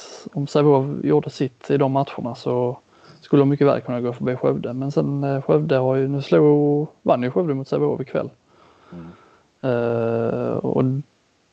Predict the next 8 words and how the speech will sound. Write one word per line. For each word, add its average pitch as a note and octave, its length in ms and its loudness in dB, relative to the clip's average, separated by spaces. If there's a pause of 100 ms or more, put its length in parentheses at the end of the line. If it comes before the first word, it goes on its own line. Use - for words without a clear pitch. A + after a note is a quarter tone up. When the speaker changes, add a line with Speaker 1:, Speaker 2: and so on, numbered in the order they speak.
(120)
Speaker 1:
dödade B2+ 400 4
väl B2+ 280 2
fjärdeplatsen B2+ 800 -2
helt B2+ 260 -6
och C3 60 0
hållet. B2+ 540 -2
Även B2 260 -6
om, A#2+ 260 -6